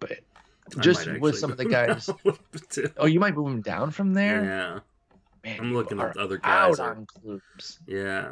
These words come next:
Speaker 2: Well, maybe
Speaker 1: You
Speaker 2: not. I'm
Speaker 1: said
Speaker 2: looking at the other guys
Speaker 1: one thirty-six?
Speaker 2: around. I have
Speaker 1: My
Speaker 2: one thirty,
Speaker 1: one
Speaker 2: one thirty-three, yeah.
Speaker 1: Oh,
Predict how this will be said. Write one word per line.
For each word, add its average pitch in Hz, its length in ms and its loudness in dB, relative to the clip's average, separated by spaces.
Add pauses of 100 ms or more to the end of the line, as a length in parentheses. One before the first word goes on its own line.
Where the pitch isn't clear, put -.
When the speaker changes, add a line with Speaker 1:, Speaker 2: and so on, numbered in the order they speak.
Speaker 2:
Well, 220 220 10
maybe 208 240 6
Speaker 1:
You 113 60 2
Speaker 2:
not. 90 380 -4
I'm 123 60 0
Speaker 1:
said 143 100 6
Speaker 2:
looking 147 180 4
at - 80 2
the 123 100 2
other 107 140 2
guys 101 60 -6
Speaker 1:
one 98 100 2
thirty-six? 104 180 -2
Speaker 2:
around. 92 280 -6 (280)
I - 40 2
have - 100 6
Speaker 1:
My - 60 4
Speaker 2:
one 131 180 2
thirty, 101 160 2
Speaker 1:
one 110 80 -10
Speaker 2:
one 135 140 2
thirty-three, 95 500 -4
yeah. 85 240 -8
Speaker 1:
Oh, 113 180 -2